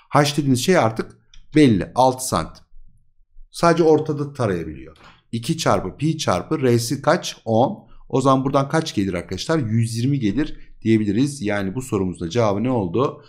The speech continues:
Altın sorumuzun cevabı Bursa oldu. Ha, gel sekiz <laughs> yakındayken yapalım diyecektim. Neyse. Hadi geldik yediye.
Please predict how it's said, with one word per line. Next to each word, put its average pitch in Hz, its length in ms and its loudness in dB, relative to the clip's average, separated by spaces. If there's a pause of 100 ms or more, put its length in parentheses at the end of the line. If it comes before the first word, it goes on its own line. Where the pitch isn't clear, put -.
(100)
Altın 107 300 -2
sorumuzun 95 340 -4
cevabı 110 540 0 (260)
Bursa 117 260 2
oldu. 85 360 -4
Ha, 190 120 0
gel 180 280 0
sekiz 160 520 -6 (100)
<laughs> - 100 -16
yakındayken 107 760 -6
yapalım 95 420 -8
diyecektim. - 460 -16 (160)
Neyse. 117 360 -4 (380)
Hadi 120 200 0
geldik 131 560 2 (220)
yediye. 120 840 2